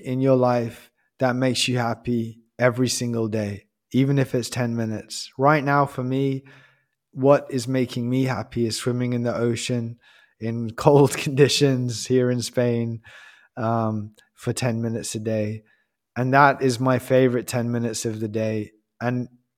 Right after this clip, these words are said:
whatever your thing is, whatever it is, you know, just put down that little bit of discipline it takes, go through that little bit of hardship,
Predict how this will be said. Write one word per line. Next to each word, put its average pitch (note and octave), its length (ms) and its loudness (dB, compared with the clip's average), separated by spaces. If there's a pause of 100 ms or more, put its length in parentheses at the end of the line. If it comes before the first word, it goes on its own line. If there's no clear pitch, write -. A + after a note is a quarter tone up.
(600)
whatever D3 540 6
your D3 320 6
thing C3+ 360 0
is, A#2 380 0 (520)
whatever C3+ 440 6
it C3 80 4
is, B2 380 0 (880)
you D3+ 160 2
know, C3 180 6
just E3 400 -2
put C#3 220 0
down D3 360 2
that C3+ 200 0
little C#3 180 2
bit C#3 180 2
of C3+ 100 0
discipline C3+ 520 0
it A#2+ 120 -6
takes, B2 500 -4
go C3+ 240 2
through C3 280 0
that B2 200 0
little C3 160 0
bit B2 140 -2
of A#2+ 100 -2
hardship, B2 760 -2